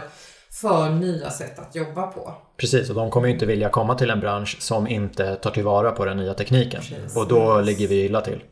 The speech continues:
Speaker 1: Precis.
Speaker 2: För vi har ju ändå en spread, tycker jag. Vi har ju vissa som, ja, men är jättepå
Speaker 1: <clears throat>
Speaker 2: nya tekniker och, och lär sig fort.
Speaker 1: Ja.
Speaker 2: Riktigt fort.
Speaker 1: Ja.
Speaker 2: Och sen, jag tycker man stöter ju på någon varje månad som,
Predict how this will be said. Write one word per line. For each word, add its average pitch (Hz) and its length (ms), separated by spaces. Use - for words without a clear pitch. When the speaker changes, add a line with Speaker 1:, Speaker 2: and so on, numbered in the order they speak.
Speaker 1:
Precis. 160 300
Speaker 2:
För 120 80
vi 117 100
har 131 180
ju 214 60
ändå 123 200
en 104 80
spread, 104 480
tycker 104 180
jag. 107 80
Vi 113 60
har 139 260
ju 143 240
vissa 127 380
som, 107 640
ja, 117 80
men 117 140
är 113 40
jättepå 113 880
Speaker 1:
<clears throat> 123 60
Speaker 2:
nya 110 340
tekniker 107 880
och, 107 120
och 110 60
lär 110 240
sig 107 180
fort. - 560
Speaker 1:
Ja. 202 60
Speaker 2:
Riktigt 139 240
fort. - 240
Speaker 1:
Ja. 165 140
Speaker 2:
Och - 80
sen, 113 260
jag - 120
tycker 110 160
man 113 120
stöter 123 220
ju 113 60
på 113 160
någon 101 360
varje 104 180
månad 101 380
som, 98 200